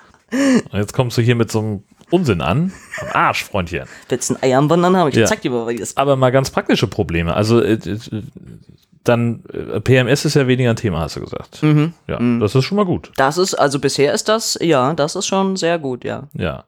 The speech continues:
Speaker 2: Ja.
Speaker 1: Aber, äh, jetzt gehst du ja mu-,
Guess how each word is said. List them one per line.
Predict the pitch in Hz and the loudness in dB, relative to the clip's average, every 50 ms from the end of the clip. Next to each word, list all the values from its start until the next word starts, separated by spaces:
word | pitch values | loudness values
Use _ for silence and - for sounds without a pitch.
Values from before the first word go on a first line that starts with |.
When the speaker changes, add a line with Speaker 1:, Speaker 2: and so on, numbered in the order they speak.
| _ | _
Speaker 2:
Ja. | - 127 - - - - - _ _ _ - | -6 -6 -6 -6 -10 -18 -20 _ _ _ -4
Speaker 1:
Aber, | - 113 113 113 113 104 - _ - - - - _ - | 0 2 4 4 4 2 0 _ -20 -20 -20 -20 _ -20
äh, | - - - _ _ _ _ _ - - - - - - - - - _ _ _ _ _ _ _ _ _ _ | -20 -20 -20 _ _ _ _ _ -20 -20 -20 -20 -20 -20 -20 -20 -20 _ _ _ _ _ _ _ _ _ _
jetzt | - 110 - - - - - 95 92 | -6 -4 -4 -4 -8 -10 -10 -6 -2
gehst | - 123 127 - - | 0 0 2 2 4
du | 143 | 4
ja | 131 127 | 4 4
mu-, | 127 123 131 | 2 0 0